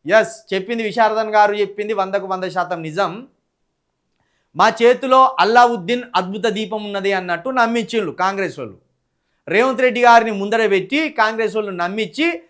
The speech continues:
మన ఓట్లు వేయించుకొని పూర్తిగా ఇప్పుడు మనల్ని ఆగం చేసాం. కాబట్టి ఇప్పుడు స్థానిక సంస్థల ఎన్నికలు రాబోతున్నాయి, సర్పంచ్ ఎన్నికలు, వార్డు మెంబర్ల ఎన్నికలు,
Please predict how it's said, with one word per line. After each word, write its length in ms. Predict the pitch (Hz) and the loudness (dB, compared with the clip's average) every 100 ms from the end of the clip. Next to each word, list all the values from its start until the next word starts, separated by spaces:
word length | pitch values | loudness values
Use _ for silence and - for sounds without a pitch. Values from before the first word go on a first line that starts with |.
| _ 196 | _ 0
మన 160 | 262 | 2
ఓట్లు 460 | 226 247 285 - 311 | 4 6 6 4 0
వేయించుకొని 800 | 226 247 247 226 220 233 339 359 _ _ 247 | 2 2 0 -4 -4 -4 -4 -8 _ _ 0
పూర్తిగా 340 | 320 247 311 | 0 4 6
ఇప్పుడు 240 | 294 285 | 6 4
మనల్ని 440 | 262 240 226 233 330 349 - | 0 0 0 0 2 2 4
ఆగం 300 | 226 233 202 | 4 4 2
చేసాం. 280 | 160 123 98 _ _ _ - | -4 -8 -18 _ _ _ 2
కాబట్టి 640 | 220 285 285 285 247 269 - - | 4 4 0 0 0 -2 -8 -10
ఇప్పుడు 200 | 247 233 | -8 -6
స్థానిక 540 | - 190 254 302 302 | -2 2 4 2 -2
సంస్థల 380 | 294 294 - 285 | -2 -4 0 0
ఎన్నికలు 360 | 277 269 269 | 2 0 2
రాబోతున్నాయి, 680 | 285 277 269 269 247 190 - _ _ - | 6 6 4 0 -2 -4 -6 _ _ 0
సర్పంచ్ 540 | 202 233 247 277 240 | 2 2 2 0 2
ఎన్నికలు, 600 | 269 262 240 254 196 180 _ _ - | 0 0 0 2 0 -2 _ _ 0
వార్డు 300 | 170 247 233 | 4 6 4
మెంబర్ల 340 | 269 262 262 | 2 2 4
ఎన్నికలు, 540 | 262 254 262 254 196 | 2 2 2 2 0